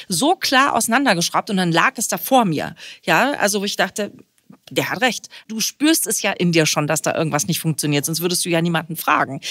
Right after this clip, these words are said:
Das ist so wie was anzuziehen und zu sagen, „Sieht das gut aus?“, wenn du schon weißt, es sieht scheiße aus. Ja?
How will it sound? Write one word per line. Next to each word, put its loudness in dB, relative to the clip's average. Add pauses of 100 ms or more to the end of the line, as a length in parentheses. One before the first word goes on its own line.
(140)
Das -4
ist -4
so -6
wie -2
was 0
anzuziehen 0
und -4
zu -4
sagen, 2
„Sieht -2
das 0
gut 0
aus?“, 2
wenn 0
du 0
schon 0
weißt, 2
es -4
sieht -4
scheiße 0
aus. -6 (320)
Ja? -2